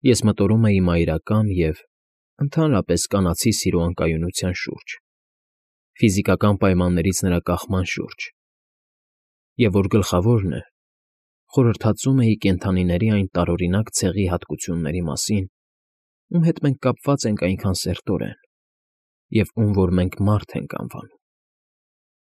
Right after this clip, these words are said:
Այն հատկությունների, որոնց հետևանքն էր բուծարանում իմ վիճակի յուրօրինակությունը, որ ես զգում էի, բայց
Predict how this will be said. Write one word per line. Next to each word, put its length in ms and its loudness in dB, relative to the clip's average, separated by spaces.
Այն 180 4
հատկությունների, 840 0
որոնց 300 2
հետևանքն 580 2
էր 80 -2
բուծարանում 640 0
իմ 180 -2
վիճակի 440 -2
յուրօրինակությունը, 1000 -6
որ 160 2
ես 160 4
զգում 340 2
էի, 220 0
բայց 320 -4